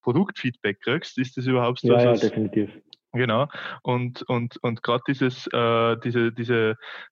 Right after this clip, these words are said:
Speaker 1: ja, kalt anrufen ist was, wo, wo ist ja ein Riesenschreckgespenst für, für, für viele Leute. Ich habe auch die, das Glück gehabt, dass ich sechs Monate als Telefonverkäufer beim Verkaufstrainer gearbeitet habe, wo ich diese,
Speaker 2: Na ja, gut.
Speaker 1: das
Speaker 2: Super.
Speaker 1: Hemmnis,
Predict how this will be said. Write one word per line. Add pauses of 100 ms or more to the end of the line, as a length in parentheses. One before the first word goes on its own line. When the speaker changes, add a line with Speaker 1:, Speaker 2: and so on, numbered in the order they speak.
(100)
Speaker 1:
ja,
kalt
anrufen
ist
was,
wo,
wo
ist
ja
ein
Riesenschreckgespenst
für,
für,
für
viele
Leute.
Ich
habe
auch
die,
das
Glück
gehabt,
dass
ich
sechs
Monate (380)
als
Telefonverkäufer
beim
Verkaufstrainer
gearbeitet
habe,
wo
ich
diese,
Speaker 2:
Na
ja,
gut.
Speaker 1:
das
Speaker 2:
Super.
Speaker 1:
Hemmnis,